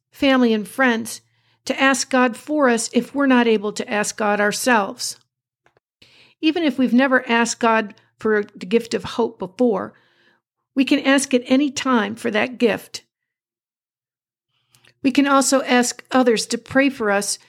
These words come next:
so that we can receive that gift of hope. And when we receive this gift of hope, we become filled with love and a sense in the greater good of both humanity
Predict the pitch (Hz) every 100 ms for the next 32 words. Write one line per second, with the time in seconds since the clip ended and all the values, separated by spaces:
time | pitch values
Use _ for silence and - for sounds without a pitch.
0 | _ - - 233 247 240 247 240 233 -
1 | 277 240 202 196 208 185 196 180 - 170
2 | 170 _ _ _ _ _ - _ - 247
3 | 302 330 320 277 254 240 254 254 247 226
4 | - 233 233 208 - - 220 247 - _
5 | _ _ - 285 320 302 277 247 - -
6 | 320 294 269 220 240 - 196 208 220 214
7 | - _ - 233 240 - 269 269 - 226
8 | 214 175 202 226 262 262 190 220 185 -
9 | - _ _ _ _ _ 233 208 254 254
10 | - 233 240 262 269 254 247